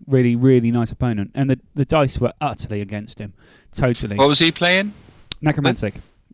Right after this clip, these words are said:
Speaker 2: Oh, right. 'Cause I played him at the Old World Masters and, and
Speaker 1: He
Speaker 2: lost when he's playing Flings.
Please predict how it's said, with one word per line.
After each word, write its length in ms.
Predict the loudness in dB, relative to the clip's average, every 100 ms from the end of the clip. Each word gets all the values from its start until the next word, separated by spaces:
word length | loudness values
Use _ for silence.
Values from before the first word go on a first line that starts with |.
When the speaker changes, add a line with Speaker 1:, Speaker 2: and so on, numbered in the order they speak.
| _ -8
Speaker 2:
Oh, 100 | -6
right. 180 | -10 -14 -2
'Cause 120 | 0
I 80 | 2
played 200 | 4 2
him 100 | 2
at 40 |
the 80 | -2
Old 200 | -2 -2
World 240 | -4 -4 -6 -16 -20 -10
Masters 480 | -6 -4 -4 -6 -8
and, 100 | -14 -20 -20 _
and 120 | 0 4
Speaker 1:
He 60 |
Speaker 2:
lost 520 | 4 2 -4 -6 -8 -6
when 200 | -2 -2
he's 200 | -2 -2
playing 200 | -6 -4
Flings. 460 | -4 -4 -4 -10